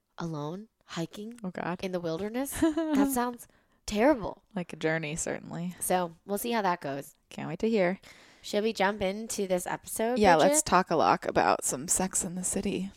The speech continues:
Speaker 2: a Liddy, you know?
Speaker 1: Yeah, it's Sex in the Liddy.
Speaker 2: Sexy. Nothing sexier than a Liddy.
Speaker 1: I haven't had Sex in the City in a really long time.
Speaker 2: Meaning Manhattan?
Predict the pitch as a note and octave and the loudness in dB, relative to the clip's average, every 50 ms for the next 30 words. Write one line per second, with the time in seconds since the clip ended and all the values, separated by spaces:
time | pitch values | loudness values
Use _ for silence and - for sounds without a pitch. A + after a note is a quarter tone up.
0 | _ _ _ _ - - F3 E3+ - - - F3+ F#3+ - - - - - - G3 | _ _ _ _ -8 -6 -4 -2 -2 -2 -2 -4 -4 -6 -10 -16 -16 -14 -12 -10
1 | F#3+ G3 F#3+ G3+ - _ _ - - - _ _ _ _ _ _ _ - F3 D#3+ | -8 -8 -8 -10 -12 _ _ -20 -20 -20 _ _ _ _ _ _ _ -12 -10 -8
2 | C#3 - - - - - - G#3+ G3+ - - F#3 F3 D#3+ D#3 D#3 E3+ F#3+ F#3+ F3 | -8 -10 -10 -8 -4 -2 0 0 -2 -2 -6 -6 -4 -4 -2 0 2 2 2 0
3 | D#3+ D#3+ F3+ F3 _ _ _ _ _ _ _ _ - - - - - - - - | -4 -6 -8 -12 _ _ _ _ _ _ _ _ -14 -8 -6 -4 -4 -4 -4 -6
4 | - - - F#3 - _ _ _ _ - - - D#3+ E3+ - - D#3+ - - B2+ | -6 -6 -8 -10 -12 _ _ _ _ -10 -8 -6 -6 -6 -6 -6 -6 -4 -4 -4
5 | - - - B2+ - - - B1+ B1+ B1+ B1+ - - - G3 - - - - F#3+ | -4 -4 -4 -6 -4 -6 -6 -6 -6 -6 -4 -4 -4 -4 -6 -8 -12 -12 -8 -6
6 | F#3 G#3 C#4 D#4 D4+ - - G#3+ F#3+ - - G3 F3+ E3 - - D#3+ D#3 D#3 D3+ | -4 -2 -2 -2 -2 -2 -2 -4 -4 -4 -4 -6 -6 -6 -6 -4 -4 -4 -4 -6
7 | C#3 C#3+ D3+ D#3 C#3+ D3 D3 D3 D3+ D3+ D3 C3+ A#2 A2 A2+ D3+ - - - - | -6 -8 -8 -10 -10 -10 -10 -10 -8 -8 -8 -8 -8 -10 -10 -10 -10 -12 -12 -12
8 | C3+ F3 F3 F3 - _ - - - - - - - - - - - F#3+ F3+ E3+ | -14 -16 -20 -20 -20 _ -20 -20 -18 -16 -16 -16 -16 -16 -8 -2 0 0 2 0
9 | D#3 - - - - G3 D#3+ C#3 C3+ E3 E3+ D#3 D#3 - - G#3 A#3 C4 | 0 -4 -6 -8 -6 -4 -2 -2 -2 -2 -2 -4 -4 -4 -4 -6 -6 -6